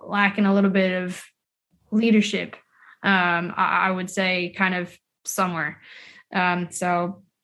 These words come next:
yeah, Chiefs over Chargers, Vikings, Cowboys,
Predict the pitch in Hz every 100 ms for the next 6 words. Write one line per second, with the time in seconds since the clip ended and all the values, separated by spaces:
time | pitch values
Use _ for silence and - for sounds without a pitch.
0 | _ - 185 185 180 262 240 247 196 202
1 | 214 214 208 208 208 220 202 240 240 262
2 | 233 - 233 233 240 233